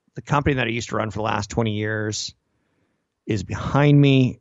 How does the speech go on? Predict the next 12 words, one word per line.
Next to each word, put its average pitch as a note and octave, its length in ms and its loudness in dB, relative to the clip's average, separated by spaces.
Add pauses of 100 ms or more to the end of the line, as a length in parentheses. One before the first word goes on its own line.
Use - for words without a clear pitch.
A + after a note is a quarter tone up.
(140)
The G#2 100 -10
future A#2 360 -2
is G#2 320 -4
figuring G2+ 360 -8
out F#2+ 180 -6
pandemics. - 800 -8 (2250)
And B2+ 80 0
it's A2+ 100 -4
starting F#4+ 300 0
to F#4+ 60 0
come G3+ 280 2
un-, B2 160 -2